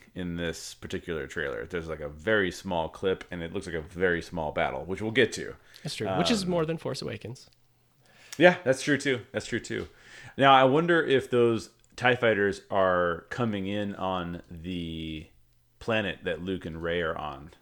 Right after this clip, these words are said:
Speaker 1: Um, and I say that because the Millennium Falcon is on that planet with them.
Speaker 2: True.
Speaker 1: So it'd be interesting to see if that's, like, the invading force that's coming in, and that forces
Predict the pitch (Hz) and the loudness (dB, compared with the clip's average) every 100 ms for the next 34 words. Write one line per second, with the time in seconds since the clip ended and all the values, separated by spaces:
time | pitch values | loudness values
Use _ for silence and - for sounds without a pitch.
0 | _ - 87 76 71 67 73 - 101 95 | _ -8 -6 -6 -10 -16 -14 -4 -2 2
1 | 120 95 - 101 87 69 87 85 104 92 | 2 2 2 -2 -2 -6 -6 -2 -2 -4
2 | 82 90 90 92 80 - 101 90 87 87 | -4 -2 -2 -4 -10 -4 -2 0 -2 -2
3 | 76 - - 95 80 - - - - - | -6 -12 -6 -4 -4 -8 -16 -20 -20 -20
4 | _ - - - _ _ - - - - | _ -20 -20 -20 _ _ -20 -16 -12 -8
5 | 143 - - _ _ _ _ _ _ - | -10 -12 -20 _ _ _ _ _ _ -6
6 | 104 90 87 90 110 98 98 95 85 98 | 0 4 4 0 -2 -4 -6 -6 -6 -4
7 | 92 - 90 87 - 87 - 98 87 80 | -4 0 0 -2 -2 -4 -4 -6 -6 -4
8 | 87 82 80 - 90 85 - - - 85 | -4 -4 -8 -6 -4 -4 -6 -14 -12 -10
9 | 80 85 80 80 78 - - 85 82 82 | -8 -8 -8 -8 -10 -10 -6 -6 -6 -8
10 | 78 - | -8 -12